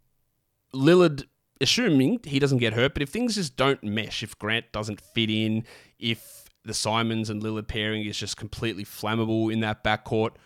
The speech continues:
will, with, I, I think part of the, the ability to tank last season was the fact that Dame was out. If they're in that similar situation where they're sitting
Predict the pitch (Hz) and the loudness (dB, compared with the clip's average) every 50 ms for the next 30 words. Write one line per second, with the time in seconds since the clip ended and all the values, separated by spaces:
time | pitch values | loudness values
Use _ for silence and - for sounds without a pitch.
0 | _ _ _ _ _ _ _ _ _ _ _ _ _ _ _ 95 127 139 139 156 | _ _ _ _ _ _ _ _ _ _ _ _ _ _ _ -18 -4 2 6 6
1 | 170 180 175 170 151 - 131 147 147 185 202 170 - 170 - 151 175 143 143 185 | 8 8 6 4 0 -4 -6 -2 0 0 0 0 -2 -2 -2 0 0 2 4 4
2 | 175 165 - - 143 151 151 135 123 117 117 123 127 113 113 120 120 117 113 107 | 4 4 4 4 6 6 6 4 2 0 -2 -4 -4 -2 -2 -2 -2 -2 -4 -6
3 | 107 - - 120 104 110 104 110 113 - - 104 98 104 104 104 - 107 - 110 | -6 -6 -4 -4 -4 -2 -2 -2 -2 -2 -4 -6 -6 -6 -6 -8 -8 -6 -4 -4
4 | 104 - - 92 - - 104 98 101 98 98 95 98 107 110 110 107 127 - _ | -6 -6 -8 -14 -10 -8 -8 -6 -6 -6 -8 -8 -6 -4 -2 -2 -2 -2 -4 _
5 | - _ _ _ _ _ _ _ _ - 190 214 - - 170 151 143 151 180 170 | -20 _ _ _ _ _ _ _ _ -2 -2 0 2 4 4 6 6 6 6 6
6 | 127 113 - - 131 120 117 113 107 - - 107 - 104 101 101 107 104 - 104 | 4 0 0 2 2 2 2 2 0 0 -2 -2 -2 -2 -2 -2 -2 -2 -2 -2
7 | 98 104 104 104 98 - - 123 117 113 98 101 | -2 -4 -4 -4 -4 -4 -2 -2 -2 -2 -4 -6